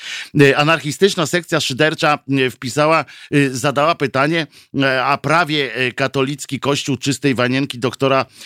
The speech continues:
Proktora, nie doktora Proktora, tylko doktora, e, Proktera. E, nie, to był, jak się nazywa ten taki, co to robi te wszystkie? Właśnie myje pan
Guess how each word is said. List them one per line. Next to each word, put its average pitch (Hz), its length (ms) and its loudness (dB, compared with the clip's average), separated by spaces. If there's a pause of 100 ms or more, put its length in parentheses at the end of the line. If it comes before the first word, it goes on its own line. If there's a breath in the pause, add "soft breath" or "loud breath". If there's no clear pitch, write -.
(200 loud breath)
Proktora, 127 600 4
nie 135 140 -4
doktora 135 400 -2
Proktora, 131 540 -2
tylko 120 240 -6
doktora, 123 500 0 (320 loud breath)
e, 110 680 2
Proktera. 127 640 2 (440 soft breath)
E, 110 40 -4 (840)
nie, 120 220 0
to 123 140 -4
był, 123 180 -6
jak 139 160 -2
się 127 140 -4
nazywa 110 380 -4
ten 110 180 -6
taki, 107 320 -8
co 110 140 -6
to 107 180 -2
robi 95 260 -6
te 85 140 -6
wszystkie? - 340 -12
Właśnie 98 240 -4
myje 101 340 -2
pan 117 340 -2